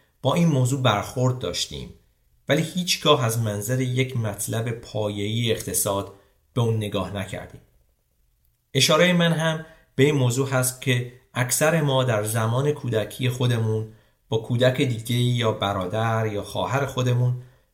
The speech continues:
سر داشتن اسباب بازی، عروسک و مواردی از این دست دعوا کردیم. چرا که فکر می‌کردیم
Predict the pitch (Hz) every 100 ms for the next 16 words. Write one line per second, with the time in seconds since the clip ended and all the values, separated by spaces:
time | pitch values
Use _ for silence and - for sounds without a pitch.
0 | - 190 175 143 117 - 143 151 123 -
1 | 110 101 95 90 95 110 107 107 - _
2 | - 120 95 85 - 113 113 113 - _
3 | _ 127 131 127 143 175 208 185 120 120
4 | 147 135 113 135 110 98 - 113 85 82
5 | - _ _ _ _ _ _ _ _ -
6 | - 151 143 - 180 180 170 143 123 110
7 | 110 104 107